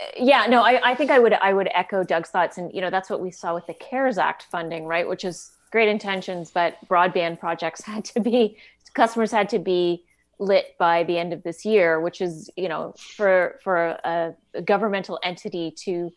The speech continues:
turn around funding and a project that quickly was, is very, very difficult. So I agree. I hope that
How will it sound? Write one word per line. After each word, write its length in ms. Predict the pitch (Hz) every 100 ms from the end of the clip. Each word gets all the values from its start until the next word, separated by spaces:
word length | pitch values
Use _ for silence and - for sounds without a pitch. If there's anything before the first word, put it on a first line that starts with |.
| _ _
turn 240 | - 233 208
around 320 | 196 185 180
funding 560 | 185 180 180 170 165
and 140 | - 165
a 20 |
project 440 | - 165 170 165
that 180 | 165 151
quickly 420 | - 175 175 165
was, 320 | 160 170 165 -
is 140 | 202 190
very, 580 | 196 196 262 233 208 180
very 260 | 175 160
difficult. 400 | 156 - - -
So 120 | -
I 60 | 170
agree. 400 | 175 165 165 156
I 40 |
hope 220 | 160 - -
that 160 | -